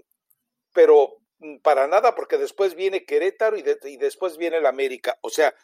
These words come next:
muy, muy, muy complicado. Bueno, vámonos con, eh,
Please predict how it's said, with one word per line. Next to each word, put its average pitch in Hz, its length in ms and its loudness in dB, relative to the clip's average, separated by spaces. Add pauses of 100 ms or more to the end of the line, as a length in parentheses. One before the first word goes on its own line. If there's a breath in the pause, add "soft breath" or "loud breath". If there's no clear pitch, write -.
(180)
muy, 190 420 0
muy, - 400 -4
muy 135 280 -6
complicado. 123 600 -6 (320 loud breath)
Bueno, 196 220 6 (280 loud breath)
vámonos 247 360 4
con, 202 220 4
eh, 190 840 -10